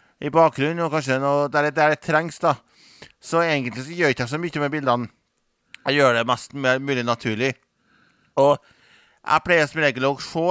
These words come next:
litt på modellen og objektet jeg skal ta bilder av før jeg tar bildet, sånn at jeg kan sminke over eller fjerne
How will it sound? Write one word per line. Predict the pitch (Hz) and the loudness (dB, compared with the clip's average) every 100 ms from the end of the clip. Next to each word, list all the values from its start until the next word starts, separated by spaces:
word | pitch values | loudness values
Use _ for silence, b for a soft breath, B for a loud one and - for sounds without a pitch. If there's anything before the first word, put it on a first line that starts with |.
| 185 | 0
litt | 180 - | -4 -2
på | 175 170 151 - 165 | 0 2 0 -6 -10
modellen | 175 139 139 123 139 123 b b b b b - | -10 0 2 2 -2 -10 b b b b b -8
og | 147 165 | -2 -2
objektet | 147 131 - 131 | 0 0 0 -4
jeg | |
skal | 127 123 | -4 -6
ta | |
bilder | 151 131 117 | -4 0 0
av | |
før | - - 147 147 151 | -2 -2 0 0 -2
jeg | - _ _ _ _ _ _ _ - 139 | -10 _ _ _ _ _ _ _ -2 -2
tar | - 147 151 | 4 4 4
bildet, | 165 143 143 | -2 0 0
sånn | - 147 | 0 -2
at | 156 | -2
jeg | - | 0
kan | 147 147 135 _ | -2 -2 -10 _
sminke | - - 156 156 - 117 | -16 -12 -10 -10 -8 -4
over | 110 117 135 135 b b b b - | -2 0 0 -2 b b b b -6
eller | 131 139 131 | -2 -2 -2
fjerne | - 147 139 143 156 160 | -4 2 4 4 2 -6